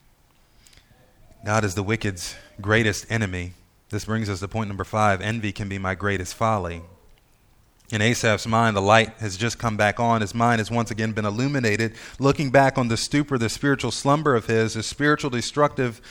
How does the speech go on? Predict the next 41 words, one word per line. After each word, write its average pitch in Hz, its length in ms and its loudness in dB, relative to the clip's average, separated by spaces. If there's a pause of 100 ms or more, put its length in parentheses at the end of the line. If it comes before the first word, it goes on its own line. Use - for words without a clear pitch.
(340)
downward 143 440 6
spiral 151 520 8
into 127 200 -2
envy 147 320 2
of 120 100 2
the 117 80 -2
wicked, 127 520 0 (720)
it 131 80 0
was 123 160 -2
brought 131 300 4
to 117 140 -2
a 101 40 2
halt 147 460 0
when 113 100 -4
he 110 60 -2
was 110 160 -4
made 123 260 -2
to 117 60 -2
gaze 131 520 -2
long 123 380 0
at 107 80 -4
the 110 60 -8
goodness 127 440 -4
of 98 120 -8
God 117 320 4
in 101 80 -2
the 104 80 -2
sanctuary 117 600 -2
among 113 340 -2
his 107 220 -6
people. 92 540 -8 (1400)
And 107 80 -6
now 143 240 4
he's 120 180 0
able 120 220 0
to 101 80 0
think 110 280 -4
better 113 260 2
about 98 240 0
himself 160 500 -4
even. 87 340 -12